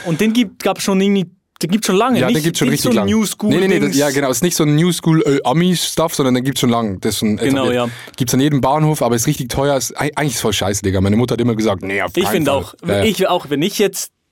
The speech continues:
Speaker 1: ein Elternteil wär, würd ich nie gönnen.
Speaker 2: Ja, ja.
Speaker 1: Würd Ent-, Kindern nie gönnen. Früher
Speaker 2: Aber
Speaker 1: hab ich's
Speaker 2: okay,
Speaker 1: nicht
Speaker 2: okay,
Speaker 1: gecheckt.
Speaker 2: okay. Aber ich hab wirklich jetzt was Geiles, ich glaub, <laughs> ich glaub, da hab richtig Bock da drauf, okay?
Speaker 1: Warte, warte, warte, warte. <laughs> Muss ich, muss ich
Speaker 2: Boah,
Speaker 1: was
Speaker 2: ich glaub,
Speaker 1: essen
Speaker 2: du
Speaker 1: jetzt
Speaker 2: willst es
Speaker 1: gleich?
Speaker 2: wirklich nicht erwarten.
Speaker 1: Muss ich jetzt gleich was essen?
Speaker 2: Ja.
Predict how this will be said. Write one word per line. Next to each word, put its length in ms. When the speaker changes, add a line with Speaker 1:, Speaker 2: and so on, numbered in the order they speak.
Speaker 1:
ein 460
Elternteil 600
wär, 240
würd 100
ich 120
nie 220
gönnen. 300
Speaker 2:
Ja, 180
ja. 140
Speaker 1:
Würd 160
Ent-, 320
Kindern 280
nie 160
gönnen. 360
Früher 160
Speaker 2:
Aber 100
Speaker 1:
hab 80
ich's 160
Speaker 2:
okay, 40
Speaker 1:
nicht 80
Speaker 2:
okay, 80
Speaker 1:
gecheckt. 200
Speaker 2:
okay. 100
Aber 100
ich 80
hab 80
wirklich 260
jetzt 140
was 120
Geiles, 260
ich 60
glaub, 260
<laughs> 380
ich 100
glaub, 140
da 80
hab 60
richtig 220
Bock 200
da 80
drauf, 440
okay? 340
Speaker 1:
Warte, 260
warte, 180
warte, 180
warte. 200
<laughs> 1400
Muss 200
ich, 180
muss 160
ich 60
Speaker 2:
Boah, 60
Speaker 1:
was 60
Speaker 2:
ich 60
glaub, 120
Speaker 1:
essen 100
Speaker 2:
du 80
Speaker 1:
jetzt 80
Speaker 2:
willst 140
es 100
Speaker 1:
gleich? 140
Speaker 2:
wirklich 280
nicht 140
erwarten. 460
Speaker 1:
Muss 200
ich 80
jetzt 140
gleich 220
was 140
essen? 240
Speaker 2:
Ja. 420